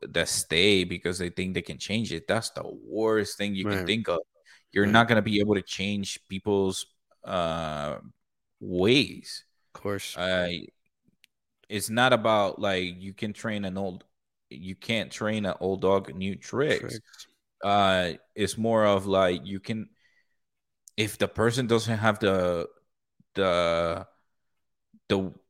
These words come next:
Speaker 1: values or the will of changing their ways to a positive way, it's gonna be way harder to actually make the transition.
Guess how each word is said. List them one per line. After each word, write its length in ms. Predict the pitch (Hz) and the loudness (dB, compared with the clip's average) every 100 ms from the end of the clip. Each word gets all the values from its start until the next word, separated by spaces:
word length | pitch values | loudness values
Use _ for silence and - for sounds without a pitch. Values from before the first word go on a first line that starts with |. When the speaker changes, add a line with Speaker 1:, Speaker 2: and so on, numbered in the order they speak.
| _ _ | _ _
Speaker 1:
values 800 | 87 95 95 110 107 104 98 98 - | 2 6 8 6 4 4 2 -4 -6
or 560 | 87 92 73 80 57 - - - _ _ - | -4 -4 -4 -4 -8 -14 -20 -20 _ _ 2
the 100 | 95 | 2
will 720 | 92 107 123 117 101 90 - | 4 4 4 4 2 0 -4
of 640 | 90 92 87 82 80 - - _ _ | -2 0 0 -2 -4 -12 -18 _ _
changing 960 | - 101 104 104 104 101 95 90 92 _ _ | -6 -2 -2 -2 -2 -2 -2 -4 -8 _ _
their 180 | 92 90 | -2 0
ways 560 | 87 92 98 98 92 - | 0 2 2 0 -4 -6
to 120 | 85 | -8
a 40 | |
positive 640 | - - - 139 - 98 92 | -8 -4 0 2 0 -4 -4
way, 320 | 87 85 87 _ _ _ _ _ _ | -4 -6 -8 _ _ _ _ _ _
it's 200 | 98 95 | 0 2
gonna 220 | 117 117 | 2 0
be 180 | 101 104 | 0 -2
way 340 | 92 85 98 90 | -2 0 0 -2
harder 420 | - 117 147 92 | 4 6 6 0
to 380 | - 95 90 - _ _ _ - | -6 -6 -6 -10 _ _ _ 0
actually 460 | 98 - 107 98 | 0 0 -2 0
make 240 | 95 98 - | 0 -2 -2
the 100 | 98 | -4
transition. 800 | 98 90 - 123 - - - | -4 -6 0 0 -2 -8 -12